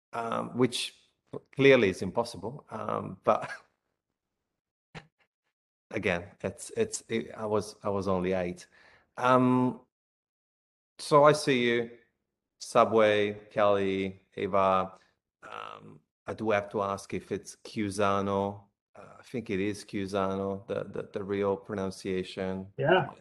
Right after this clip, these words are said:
Speaker 1: Italian.
Speaker 2: spot on. Yeah.
Speaker 1: Okay. I'm from Italy. Bit of context, I've been in Australia ten years. The sun is rising. Yours
Speaker 2: Which
Speaker 1: is
Speaker 2: is am-,
Speaker 1: setting.
Speaker 2: am-, amazing to see. There's just a, uh,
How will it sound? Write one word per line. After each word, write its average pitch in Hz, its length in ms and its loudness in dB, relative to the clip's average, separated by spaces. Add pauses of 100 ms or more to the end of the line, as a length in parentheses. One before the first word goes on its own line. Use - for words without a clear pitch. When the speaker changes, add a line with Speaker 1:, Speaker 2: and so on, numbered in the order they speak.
Speaker 1:
Italian. 98 480 2
Speaker 2:
spot 170 140 -2
on. 135 180 -8 (460)
Yeah. 165 240 4
Speaker 1:
Okay. 98 120 -8 (380)
I'm 107 140 -4
from 101 200 -4
Italy. 95 520 -2 (140)
Bit 107 100 0
of 98 140 -2
context, 98 580 -2
I've 95 120 -8
been 98 140 -2
in 95 120 0
Australia 95 440 -2
ten 95 300 -4
years. 92 360 -2 (520)
The 98 60 -2
sun 95 260 6
is 92 160 0
rising. 92 640 0 (360)
Yours 95 300 4
Speaker 2:
Which 143 100 6
Speaker 1:
is - 80 -4
Speaker 2:
is - 100 -4
am-, 147 60 2
Speaker 1:
setting. 147 340 0 (100)
Speaker 2:
am-, 160 260 -2 (100)
amazing 170 720 6
to 151 60 -2
see. 147 280 -2
There's 127 260 -4
just 170 320 -4
a, 156 160 2 (520)
uh, 165 60 -4